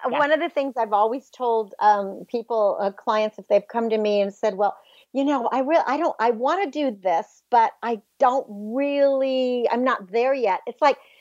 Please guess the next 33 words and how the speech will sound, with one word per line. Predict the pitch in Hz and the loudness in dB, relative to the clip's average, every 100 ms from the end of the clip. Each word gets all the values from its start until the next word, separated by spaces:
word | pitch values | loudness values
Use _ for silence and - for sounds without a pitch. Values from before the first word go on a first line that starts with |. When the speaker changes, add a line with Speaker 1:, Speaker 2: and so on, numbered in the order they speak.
| _ | _
Speaker 2:
"Hey, | 427 370 | -2 -2
just | 381 466 440 | -2 -4 -2
make | 466 440 | -2 -2
a | 254 | 2
business | 285 277 262 262 | 2 2 -4 -4
card | 262 214 190 | 0 0 0
up | 156 - | -2 -2
and | 226 226 | -4 -4
put | - 359 | 2 4
it | 403 349 285 | 4 0 -2
on | 269 262 | -2 -2
there, | 233 269 269 | 0 0 0
you | 214 233 | 0 -2
know, | 233 240 | 0 0
that | 247 - | -2 -4
you | 285 262 | -8 -2
Speaker 1:
<laughs> | |
Speaker 2:
are | 240 247 262 262 - _ _ | -2 2 0 -2 -6 _ _
an | 269 | 0
interior | 262 254 285 277 277 262 | 0 0 -2 -2 0 -2
designer," | 240 220 233 220 214 180 185 | -4 0 0 0 -2 -2 -2
or | |
whatever | 202 254 269 254 262 | 0 0 0 0 -2
it | 247 | 0
is, | 254 196 - | 0 -2 -6
because | 240 233 247 233 - | -8 -2 -2 0 -2
it's | 247 | -2
like, | 277 247 | 0 -2
once | 220 247 320 - | 0 0 0 -2
you | 339 | -2
make | 254 247 | -2 -2
that | 226 - _ | -2 -2 _
statement | - 226 208 190 - | -2 -2 0 -4 -4